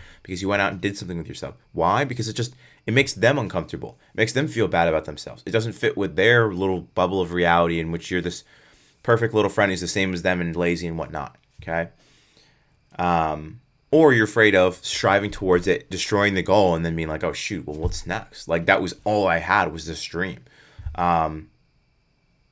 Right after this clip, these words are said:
so you don't actually care. And if you don't actually care, admit it or find a reason to actually care, right?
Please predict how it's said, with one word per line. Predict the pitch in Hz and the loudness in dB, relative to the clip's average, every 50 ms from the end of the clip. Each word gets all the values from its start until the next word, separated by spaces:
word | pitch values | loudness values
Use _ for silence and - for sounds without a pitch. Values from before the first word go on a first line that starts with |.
| _ | _
so | - - - - 113 101 101 113 131 135 135 123 - - _ _ _ _ _ _ _ _ | -12 -6 0 2 4 6 6 4 4 0 -4 -10 -14 -18 _ _ _ _ _ _ _ _
you | 92 90 | -16 -10
don't | 87 - 107 107 113 | -2 2 4 6 6
actually | 113 120 123 123 - 131 | 6 4 4 2 -4 -4
care. | 127 - 95 82 85 - - - - _ _ _ _ _ _ - | -2 2 2 2 2 0 -2 -10 -20 _ _ _ _ _ _ -6
And | - | -6
if | 90 - | -6 -4
you | 87 82 | -4 -2
don't | 104 104 104 | 0 2 2
actually | 104 104 - 127 110 | 2 2 0 -4 -6
care, | - - 80 82 87 87 117 - _ _ _ _ _ _ _ _ _ - | -2 0 2 2 2 0 -2 -8 _ _ _ _ _ _ _ _ _ -4
admit | 101 92 90 92 92 92 | -4 -2 0 0 0 2
it | 98 120 - - - _ _ _ _ _ _ _ _ _ _ _ _ _ | 2 0 0 -4 -10 _ _ _ _ _ _ _ _ _ _ _ _ _
or | 110 - | -8 -6
find | - 110 104 104 101 | -2 0 2 2 2
a | 95 | 2
reason | 95 98 92 85 92 87 | 0 0 -2 -2 -4 -4
to | 85 92 | 0 0
actually | 85 85 85 - - - | 0 0 0 -4 -8 -8
care, | - 76 69 78 107 - - _ _ _ | -6 -4 -4 -4 -8 -10 -14 _ _ _
right? | - - 80 80 85 98 - | -8 -4 -2 -2 -2 -2 -4